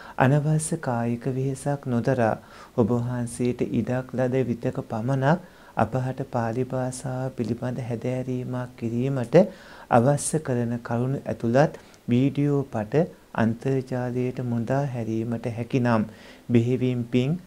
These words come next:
ස්වාමින් වහන්ස, තෙරුවන් සරණයි ස්වාමින් වහන්ස කියලා. කරුණාවන්ත ගුණපර සත්පුරුෂ පින්වත්නි, ඔය ඇත්තන්ගේ යෝජනාව බොහොම අගය කොට සලකනවා.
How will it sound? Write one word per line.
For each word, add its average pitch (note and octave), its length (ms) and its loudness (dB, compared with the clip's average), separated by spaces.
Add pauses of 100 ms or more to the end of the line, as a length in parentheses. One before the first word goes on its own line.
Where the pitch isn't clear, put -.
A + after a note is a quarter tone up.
(140)
ස්වාමින් A#2 480 0
වහන්ස, G#2+ 420 -4 (380)
තෙරුවන් B2 440 -2
සරණයි A2+ 480 -6
ස්වාමින් A2+ 440 -8
වහන්ස G#2+ 280 -8 (100)
කියලා. B2+ 340 4 (1400)
කරුණාවන්ත C#3 760 6 (300)
ගුණපර B2 440 0
සත්පුරුෂ A#2 600 -6 (140)
පින්වත්නි, A2+ 720 -4 (1700)
ඔය C3 100 6
ඇත්තන්ගේ B2 600 -2
යෝජනාව A#2 600 -4
බොහොම A2+ 300 -6 (120)
අගය A#2+ 300 -2
කොට A#2+ 220 -6
සලකනවා. A2 720 -8